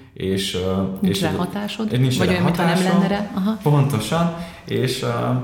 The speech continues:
Speaker 1: és akkor ezt így át, erősen át kellett gondolnom. Úgyhogy azt hiszem, hogy ez a,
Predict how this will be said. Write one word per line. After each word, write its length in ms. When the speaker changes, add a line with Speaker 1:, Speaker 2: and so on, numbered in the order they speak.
Speaker 1:
és 140
akkor 180
ezt 180
így 120
át, 200
erősen 300
át 220
kellett 280
gondolnom. 540
Úgyhogy 360
azt 120
hiszem, 320
hogy 160
ez 160
a, 240